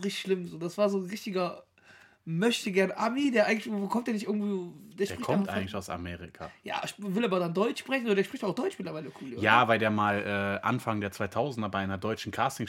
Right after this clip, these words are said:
Speaker 2: also Show mitgemacht hat,
Speaker 1: Ja,
Speaker 2: die hieß
Speaker 1: genau.
Speaker 2: irgendwie Second Chance oder Comeback.
Speaker 1: Ja,
Speaker 2: Da hat auch eine von Tic Tac Toe
Speaker 1: stimmt.
Speaker 2: mitgemacht und diese,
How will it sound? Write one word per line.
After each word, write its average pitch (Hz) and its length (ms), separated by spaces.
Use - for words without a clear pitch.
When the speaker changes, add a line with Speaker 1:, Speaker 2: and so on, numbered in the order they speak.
Speaker 2:
also 104 180
Show 156 200
mitgemacht 107 460
hat, 196 80
Speaker 1:
Ja, 214 80
Speaker 2:
die 214 80
hieß 214 100
Speaker 1:
genau. 196 140
Speaker 2:
irgendwie 110 160
Second 123 400
Chance 120 340
oder 101 100
Comeback. 151 520
Speaker 1:
Ja, 196 160
Speaker 2:
Da 226 120
hat - 100
auch 262 100
eine 139 160
von 127 160
Tic 135 160
Tac 117 160
Toe 156 140
Speaker 1:
stimmt. 165 80
Speaker 2:
mitgemacht 135 580
und 113 200
diese, 107 280